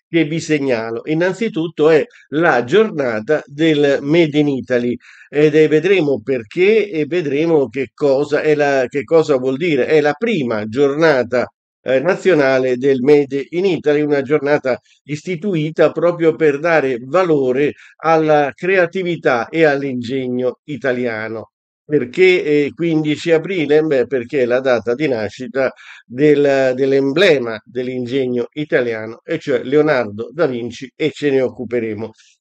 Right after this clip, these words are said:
Ma, eh, soprattutto questa puntata intende approfondire una cosa che riguarda tantissimi,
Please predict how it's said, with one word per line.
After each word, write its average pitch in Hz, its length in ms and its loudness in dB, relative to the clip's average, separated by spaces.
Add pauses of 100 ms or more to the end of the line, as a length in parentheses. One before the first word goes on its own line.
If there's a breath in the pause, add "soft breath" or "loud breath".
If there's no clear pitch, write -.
(120)
Ma, 175 420 2
eh, 175 60 0
soprattutto 170 1080 -2
questa 147 520 -4
puntata 135 760 -4 (240 loud breath)
intende 165 720 2
approfondire 160 840 0
una 185 280 0
cosa 147 320 0
che 151 220 0
riguarda 147 540 0
tantissimi, 147 1080 -2